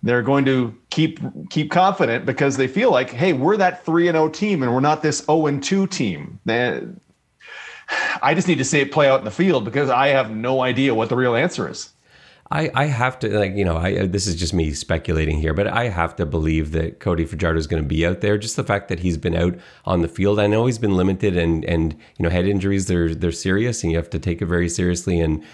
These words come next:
Speaker 2: everyone responds d-, differently. But it just, having been around the game a long time, usually when a player is out there for a, a few days, uh, there's, they're, they're doing everything they possibly can to,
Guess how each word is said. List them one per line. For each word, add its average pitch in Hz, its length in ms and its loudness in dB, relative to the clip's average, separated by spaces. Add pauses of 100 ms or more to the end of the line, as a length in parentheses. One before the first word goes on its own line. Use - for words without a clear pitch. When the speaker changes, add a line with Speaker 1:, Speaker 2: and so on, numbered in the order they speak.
(140)
Speaker 2:
everyone 92 300 2
responds 85 480 0
d-, 85 140 -10 (320)
differently. 113 580 -2 (440)
But 90 420 0 (100)
it 107 80 -2
just, 110 360 -4 (340)
having 104 640 -2 (340)
been 123 140 2
around 120 180 4
the 107 60 2
game 101 180 4
a 98 40 4
long 92 200 4
time, 95 240 2
usually 104 560 2
when 90 240 2
a 87 60 2
player 95 320 0
is 85 120 0
out 90 220 0
there 98 180 0
for 82 440 0 (100)
a, 85 60 -2 (140)
a 82 40 0
few 98 260 -2
days, 92 460 0 (360)
uh, 87 200 0
there's, 87 380 0
they're, 90 420 -2
they're 90 360 0
doing 98 260 2
everything 92 300 2
they 85 100 2
possibly 87 480 -2
can 85 320 0
to, 80 280 -2